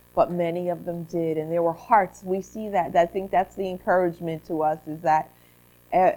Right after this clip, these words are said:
there were all these different places where there were people who were looking for Messiah. And it says that then, uh, Anna went and spoke to him, spoke of him to all those who looked for redemption in Jerusalem. So there were others.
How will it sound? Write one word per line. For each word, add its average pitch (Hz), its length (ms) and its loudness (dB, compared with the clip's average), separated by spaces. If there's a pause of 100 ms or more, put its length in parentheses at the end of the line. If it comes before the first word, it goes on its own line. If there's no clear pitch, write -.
there 180 220 6
were 160 140 4
all 208 280 12
these 262 240 0
different 240 420 4
places 190 500 0
where 170 180 2
there 175 160 4
were 165 140 2
people 220 500 -6 (320)
who 196 80 6
were 175 140 4
looking 185 500 -4
for 175 100 -2
Messiah. 180 640 2
And 180 140 -2
it 170 120 -4
says 262 380 2 (280)
that 202 180 4
then, 277 260 2 (500)
uh, 180 300 6 (100)
Anna 233 300 2
went 254 400 0
and 214 240 -2
spoke 320 400 4
to 269 260 4 (140)
him, 262 320 0 (180)
spoke - 540 4
of 349 220 8
him 196 300 4 (260)
to 269 120 0
all 370 300 6
those 349 300 2
who 269 80 2
looked 294 280 0
for 262 200 0
redemption 339 580 -2
in 233 100 -2
Jerusalem. 165 680 -2 (340)
So 262 180 8
there 294 160 6
were 330 200 6
others. 320 720 6